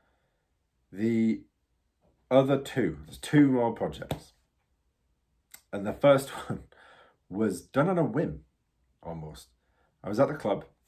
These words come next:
playing a game of six mil black powder in the Sudan,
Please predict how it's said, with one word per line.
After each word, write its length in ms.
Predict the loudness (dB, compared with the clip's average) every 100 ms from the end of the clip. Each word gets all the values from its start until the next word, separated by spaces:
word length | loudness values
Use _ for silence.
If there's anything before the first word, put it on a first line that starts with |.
| _ _ _ _ _ _ _ _ -20 -10
playing 240 | -2 -2 -2
a 80 | -2
game 240 | -2 -2
of 120 | -6
six 360 | -8 -8 -8 -10
mil 220 | -8 -8
black 320 | -8 -10 -8
powder 400 | -4 -2 -2 -4 -8 _ _ _ _ _ _ -16
in 100 | -12
the 80 | -10
Sudan, 460 | -8 -6 -4 -6